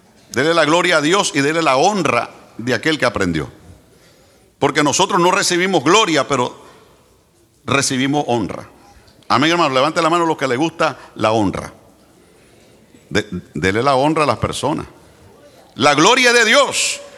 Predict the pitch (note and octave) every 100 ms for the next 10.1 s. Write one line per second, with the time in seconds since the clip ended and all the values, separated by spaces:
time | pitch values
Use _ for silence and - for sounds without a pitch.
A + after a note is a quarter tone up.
0 | - - - - - - - C3 B2 C3
1 | C3+ A2 - E2+ C#2+ - - - - _
2 | _ _ _ _ _ _ _ _ - G#2
3 | B2+ D3 F3 D#3+ F2 - - - - -
4 | - - G3 E3+ A3 G#3+ A3+ C4 E3 A#2
5 | - - - _ _ _ _ D#3+ F#3 G#3
6 | A3 F#3+ F#3+ B3 G3+ - - - - _
7 | _ _ _ _ _ _ _ D#3 E3 G3+
8 | G#3 - - - - _ _ _ _ _
9 | _ _ - F3 F3 F#3 B3 F#3+ B2+ -